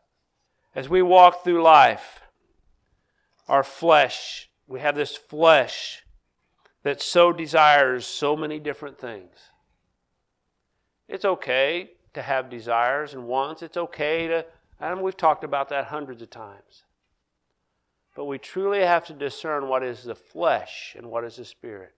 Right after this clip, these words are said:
What are those things in our life that we're desiring that are gonna lead us closer to God, and what are those things that are gonna lead us further away from the Lord? You see, not every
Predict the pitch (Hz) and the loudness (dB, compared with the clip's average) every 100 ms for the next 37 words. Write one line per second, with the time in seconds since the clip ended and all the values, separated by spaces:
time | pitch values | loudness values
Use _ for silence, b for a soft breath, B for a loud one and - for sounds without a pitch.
0 | _ _ _ _ _ _ _ 180 226 202 | _ _ _ _ _ _ _ 4 4 4
1 | 190 165 - 185 180 170 160 156 160 156 | 0 -2 -6 -6 -4 0 2 4 4 2
2 | 147 156 170 151 135 151 160 160 156 b | -6 -6 -6 -6 -2 2 2 0 -4 b
3 | b 156 156 156 156 151 160 160 151 147 | b -4 -2 -2 -4 -4 -4 -2 -2 -2
4 | - - 185 190 - 180 170 170 165 180 | -8 -2 0 0 -4 -6 0 4 6 4
5 | 196 b b 143 143 151 165 151 147 - | 2 b b -10 -2 0 2 0 -4 -8
6 | 151 135 135 131 135 131 127 131 135 127 | -12 -10 -10 -6 -4 -4 -6 -8 -6 -8
7 | 117 - 127 120 117 120 123 113 104 95 | -8 -10 -8 -6 -6 -6 -8 -16 -18 -14
8 | 95 90 _ _ _ _ _ _ _ _ | -14 -16 _ _ _ _ _ _ _ _
9 | 156 208 190 226 247 - 247 269 226 202 | -12 -6 4 6 6 6 6 6 4 2
10 | 196 175 | 0 -6